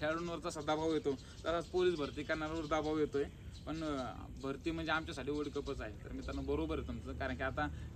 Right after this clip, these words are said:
जे ते, ते बारावी झाली की लगेच पोल-, पो-, पोरं पोलीस भरतीकडे वळतात. जुने मुलं जे रखडलेले पोरं दहा दहा वर्षापासून भरती करतात ते पण भरती करतात,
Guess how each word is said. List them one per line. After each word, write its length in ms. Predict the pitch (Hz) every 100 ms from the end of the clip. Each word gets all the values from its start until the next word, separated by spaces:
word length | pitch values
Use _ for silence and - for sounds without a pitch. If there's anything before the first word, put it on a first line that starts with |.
| -
जे 120 | 139 135
ते, 120 | 143
ते 200 | 131 143
बारावी 380 | 139 143 151 151
झाली 180 | 127 123
की 140 | 143
लगेच 180 | 147 151
पोल-, 280 | 160 160 143
पो-, 260 | - 151
पोरं 300 | 139 - 151
पोलीस 320 | 139 160 165
भरतीकडे 420 | 143 127 - 135 135
वळतात. 280 | 131 123 123 - - - 135
जुने 200 | 151 165
मुलं 340 | 175 170 170 143 - - -
जे 100 | 147
रखडलेले 560 | 156 151 170 165 165 160
पोरं 320 | 151 151 131
दहा 160 | 151 151
दहा 140 | 165
वर्षापासून 420 | 160 156 151 151
भरती 260 | 139 - 147
करतात 240 | 139 135 123
ते 80 | 151
पण 200 | 127 139
भरती 240 | 123 135
करतात, 320 | 123 123 123